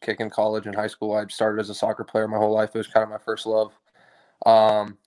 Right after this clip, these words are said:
and I started kicking my freshman year. And once I started taking it seriously, kind of around my sophomore year, I started going to, you know, some of these pro-, third-party camps you've probably heard about.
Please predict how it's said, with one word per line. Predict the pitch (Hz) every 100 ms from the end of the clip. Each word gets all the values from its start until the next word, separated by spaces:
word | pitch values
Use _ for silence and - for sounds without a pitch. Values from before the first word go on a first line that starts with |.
| _ _ _ _ _ _
and | -
I | 110
started | - 107 -
kicking | 107 107
my | 107
freshman | - 113 - 107
year. | 110 110
And | 107 107
once | 110 95
I | 110
started | - 113 104
taking | 113 110 107
it | -
seriously, | 110 110 - 113
kind | 104 110
of | 107
around | 110
my | 107
sophomore | 107 - 110 113 113
year, | 110
I | 110
started | 110 110
going | 110 107
to, | 107
you |
know, | 107 107 - _ _
some | 120
of | 110
these | 104
pro-, | 110 107
third-party | - 113 104 113 107
camps | - 110 -
you've | 107
probably | 117 110 107
heard | 110
about. | 107 113 113